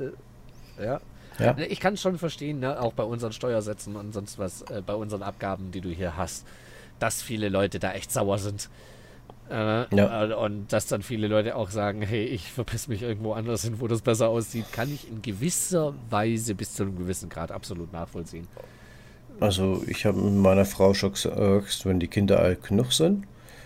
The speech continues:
Speaker 2: und wir hier jetzt die wichtigsten Dinge abgeschlossen haben oder wirklich Richtung Rente gehen, sind wir weg.
Speaker 1: Hm.
Speaker 2: Das sind wir einfach weg.
Speaker 1: Du, nehme ich auch so grundsätzlich echt niemandem böse. Also,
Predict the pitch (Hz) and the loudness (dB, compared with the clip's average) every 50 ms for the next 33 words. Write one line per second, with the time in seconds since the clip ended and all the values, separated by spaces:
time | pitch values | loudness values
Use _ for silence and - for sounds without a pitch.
0 | - - - - - 95 - 101 101 98 90 - - 98 98 95 92 92 92 90 | -20 -20 -10 -6 -4 -2 2 4 6 6 4 4 2 4 6 6 6 6 6 4
1 | - - - - - 98 95 92 90 85 87 101 - - - - - - - - | 2 -2 -6 -4 0 0 2 2 2 2 2 0 -2 -2 -4 -2 -2 -2 0 0
2 | 95 80 - 82 80 78 - 202 - - 120 - - 120 - - 123 117 104 104 | -2 0 0 2 4 6 6 6 4 0 -4 0 0 2 2 4 4 4 4 6
3 | 117 120 117 131 147 - - 90 87 85 80 78 76 78 80 85 85 - - 85 | 4 4 4 2 0 0 2 4 4 4 4 4 4 2 0 -4 -4 -6 -6 -8
4 | - - - - - 95 95 - - 87 85 78 73 85 92 95 131 123 120 120 | -8 -8 -6 -2 0 0 0 2 2 0 2 2 2 2 4 4 4 4 4 4
5 | 139 156 156 - - - - - - - - - - - - - - - - - | 4 4 0 -4 -10 -18 -20 -20 -20 -20 -20 -20 -20 -20 -20 -20 -20 -20 -20 -20
6 | - - - - - 82 80 82 90 131 156 - - - - - - - - - | -20 -16 -10 -6 -2 0 2 4 4 4 4 2 -2 -16 -18 -20 -20 -20 -20 -18
7 | - 113 120 127 147 - - - - - - - - - - - - - - - | -12 -10 -8 -8 -8 -10 -14 -20 -20 -20 -20 -20 -20 -20 -20 -20 -20 -20 -20 -20
8 | - - - - - - - - - - - - - - - - 78 69 - - | -20 -20 -20 -20 -20 -20 -20 -20 -20 -16 -10 -6 -2 0 0 0 0 2 4 6
9 | - - 73 78 78 82 82 - - - - 165 160 240 285 277 127 123 180 202 | 6 6 4 2 0 -2 0 0 0 0 0 0 0 0 0 0 -2 0 0 0
10 | - 180 175 156 - - 139 135 - - 117 170 160 - 170 175 - - 160 151 | 0 0 -2 -2 -4 -6 -8 -8 -6 -4 -4 -4 -2 -2 -4 -4 -4 -4 -6 -6
11 | 143 139 165 151 143 - 127 131 135 139 131 - 123 113 107 101 104 101 95 92 | -4 -4 -6 -6 -6 -8 -8 -8 -8 -8 -8 -10 -10 -8 -6 -4 -4 -4 -4 -6
12 | - - - - - - - 101 101 101 98 98 101 104 101 101 | -10 -14 -20 -20 -16 -8 -4 -2 -2 0 0 0 0 0 0 0